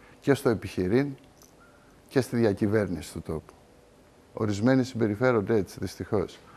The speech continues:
Και στην πλειοψηφία τους, αυτοί οι οποίοι έχουν τα κλειδιά στο χέρι και την εξουσία, συμπεριφέρονται, δυστυχώς, επαναλαμβάνω, κατά αυτόν τον τρόπο. Λοιπόν, αυτά είναι, αυτή είναι μια μικρή εισαγωγή που δεν έχει και ουσία, γιατί θα περάσουμε στην ουσία. Και γρήγορα, από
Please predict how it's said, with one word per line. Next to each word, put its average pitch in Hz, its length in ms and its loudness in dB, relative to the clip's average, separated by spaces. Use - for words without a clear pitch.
Και 113 80 0
στην 107 160 0
πλειοψηφία 107 540 0
τους, 131 200 -2
αυτοί 120 200 0
οι 127 40 4
οποίοι 123 200 2
έχουν 120 100 -2
τα 113 100 0
κλειδιά 107 340 2
στο 117 160 -2
χέρι 107 280 2
και 110 120 -2
την 104 160 -4
εξουσία, 113 560 -2
συμπεριφέρονται, 120 840 0
δυστυχώς, 107 640 -2
επαναλαμβάνω, 104 560 -4
κατά 98 160 -6
αυτόν 98 220 -8
τον 95 120 -6
τρόπο. 92 200 -8
Λοιπόν, 147 240 8
αυτά 175 460 8
είναι, 175 380 2
αυτή 131 200 0
είναι 165 100 2
μια 156 120 2
μικρή 151 260 2
εισαγωγή 131 420 2
που 147 100 -2
δεν 143 140 2
έχει 139 100 2
και 139 120 2
ουσία, 123 300 4
γιατί 117 200 0
θα 123 120 0
περάσουμε 123 400 2
στην 120 200 -2
ουσία. 110 400 -2
Και - 160 -6
γρήγορα, 107 640 4
από 113 120 -8